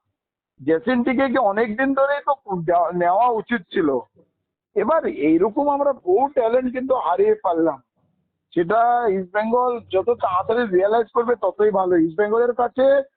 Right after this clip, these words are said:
অনেক ভালো ভালো প্লেয়ার্স আছে, কিন্তু ওরা ঠিকভাবে ইউটিলাইজ করতে জানে না। আজকে তুমি মাঝ মাঠে তন্ময় দাস বলো, আহ, মানে ওইটা না, কি নাম, নসিব রহমান বলো, কিংবা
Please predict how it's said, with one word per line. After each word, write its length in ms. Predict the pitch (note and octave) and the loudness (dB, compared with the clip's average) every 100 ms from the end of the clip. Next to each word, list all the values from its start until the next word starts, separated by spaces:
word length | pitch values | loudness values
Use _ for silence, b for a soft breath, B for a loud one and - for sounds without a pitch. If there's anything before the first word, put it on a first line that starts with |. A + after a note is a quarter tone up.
| _ _ - | _ _ -6
অনেক 380 | C#3+ G3 B3+ G3+ | -2 0 0 0
ভালো 220 | G3 G#3+ | -2 0
ভালো 200 | A#3 A#3 | -2 -4
প্লেয়ার্স 440 | A3+ E3 F#3 G#3 G3 | -6 -2 0 0 0
আছে, 320 | F3 - C#3 | -4 -4 -8
কিন্তু 220 | E3+ F3+ | -6 -2
ওরা 200 | F3+ F#3+ | 0 0
ঠিকভাবে 540 | G3+ G3 F#3 G3+ G3 F#3+ | -2 -8 -4 -4 -4 -2
ইউটিলাইজ 400 | D#3+ F#3 G3+ G3 | -2 0 -2 -2
করতে 260 | G#3 G3+ G#3 | -6 -4 -4
জানে 340 | E3 D#3 E3 | -2 -2 0
না। 140 | D#3 A#2+ - _ _ _ _ | -2 -4 -10 _ _ _ _
আজকে 300 | C#3+ D3 G3 | -4 -2 -4
তুমি 280 | F3+ G3+ G#3+ | -2 -2 0
মাঝ 220 | F3+ F3+ | 0 -2
মাঠে 280 | F3 F#3+ G3 | -2 -2 -2
তন্ময় 420 | G3 F3 F#3 F#3+ | -2 -2 -2 -2
দাস 240 | F3+ F#3 F#3 D3 | 0 0 -2 -2
বলো, 480 | F3+ F3+ F3 F3 D#3 _ _ _ - | 0 2 2 0 -2 _ _ _ -4
আহ, 500 | C3+ C#3 C#3 C#3 C#3 A#2 _ _ _ _ _ _ | 0 0 0 0 -2 -4 _ _ _ _ _ _
মানে 180 | D#3+ E3 | -4 -2
ওইটা 260 | E3+ D#3+ F3 | 0 0 0
না, 240 | E3+ E3+ | 0 -2
কি 220 | E3+ F#3 | -4 -4
নাম, 340 | F3 F3+ A3 G#3+ _ F3+ F3+ | -2 0 -2 -6 _ -20 -10
নসিব 440 | D#3 E3+ - A3+ | -6 -6 -2 -2
রহমান 400 | F#3+ F#3 F#3+ F#3 | 0 0 -2 -2
বলো, 460 | F#3 F3+ F3+ F#3 F#3+ - _ _ _ - | 0 0 2 0 -2 -8 _ _ _ -8
কিংবা 600 | F#3+ F#3 F#3 F3+ E3 - | -4 -2 0 0 0 -2